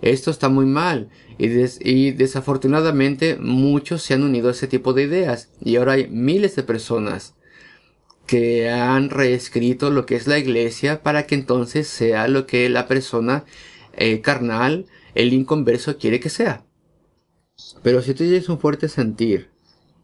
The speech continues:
de la omnisciencia de Dios, de que Él todo lo ve,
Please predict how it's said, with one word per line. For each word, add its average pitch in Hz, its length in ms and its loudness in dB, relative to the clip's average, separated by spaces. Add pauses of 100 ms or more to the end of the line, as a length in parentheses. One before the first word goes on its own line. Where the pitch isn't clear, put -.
(120)
de 113 200 2
la 117 180 4
omnisciencia 131 680 0
de 107 140 0
Dios, 90 440 -6 (920)
de 117 180 0
que 135 220 4
Él 131 120 -2
todo 135 380 2
lo 117 160 -2
ve, 107 300 -4